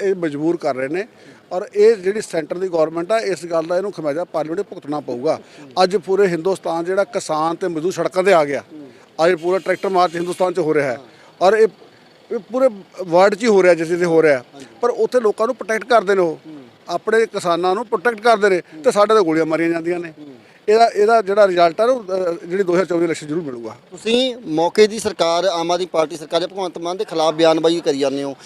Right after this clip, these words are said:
Speaker 2: ਪਰ ਦੂਜੇ ਪਾਸੇ ਤੁਹਾਡਾ ਗੱਠਜੋੜ ਹੋ ਰਿਹਾ ਹੈ, ਤਾਂ ਉਸ ਨੂੰ ਕਿਵੇਂ ਦੇਖਦੇ ਹੋ? ਪੰਜਾਬ ਦੇ ਵਿੱਚ ਵੀ ਹੋਣ ਜਾ ਰਿਹਾ ਹੈ।
Speaker 1: ਸੁਣੋ ਮੇਰੀ ਗੱਲ,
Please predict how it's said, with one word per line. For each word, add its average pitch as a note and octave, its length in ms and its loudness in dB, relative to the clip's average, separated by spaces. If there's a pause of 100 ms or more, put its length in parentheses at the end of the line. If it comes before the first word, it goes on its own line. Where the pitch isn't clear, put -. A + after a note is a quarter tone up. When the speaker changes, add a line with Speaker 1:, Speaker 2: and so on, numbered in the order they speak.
(120)
Speaker 2:
ਪਰ G3+ 80 -2
ਦੂਜੇ G3 220 2
ਪਾਸੇ G#3+ 180 4
ਤੁਹਾਡਾ G#3+ 320 4
ਗੱਠਜੋੜ E3 380 0
ਹੋ D#3+ 180 2
ਰਿਹਾ D#3+ 160 0
ਹੈ, F3 80 -6 (300)
ਤਾਂ A#3+ 80 6
ਉਸ B3 200 2
ਨੂੰ C4 100 -2
ਕਿਵੇਂ B3 160 2
ਦੇਖਦੇ A3+ 180 4
ਹੋ? B3 40 0
ਪੰਜਾਬ F#3+ 320 4
ਦੇ G#3+ 80 0
ਵਿੱਚ A#3 120 -2
ਵੀ B3 100 -4
ਹੋਣ A3+ 180 2
ਜਾ A#3 140 4
ਰਿਹਾ G#3+ 100 0
ਹੈ। E3+ 80 -8
Speaker 1:
ਸੁਣੋ F3 180 0
ਮੇਰੀ E3 220 2
ਗੱਲ, B2+ 140 0